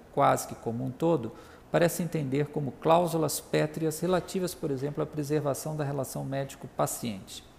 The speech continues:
Por outro lado, infelizmente, se esse mesmo entendimento não for relativizado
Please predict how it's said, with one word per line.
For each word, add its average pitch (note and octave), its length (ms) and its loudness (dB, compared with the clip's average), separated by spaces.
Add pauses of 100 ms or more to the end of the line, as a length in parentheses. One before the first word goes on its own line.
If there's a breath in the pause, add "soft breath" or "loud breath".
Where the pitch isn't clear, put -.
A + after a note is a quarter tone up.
(540 loud breath)
Por D3+ 140 2
outro D#3+ 240 2
lado, E3 240 4
infelizmente, D3 600 -4
se - 160 -4
esse D#3 200 -4
mesmo F#3 280 -2
entendimento C#3+ 680 -4
não D3+ 180 -2
for B2 240 -2
relativizado B2 920 0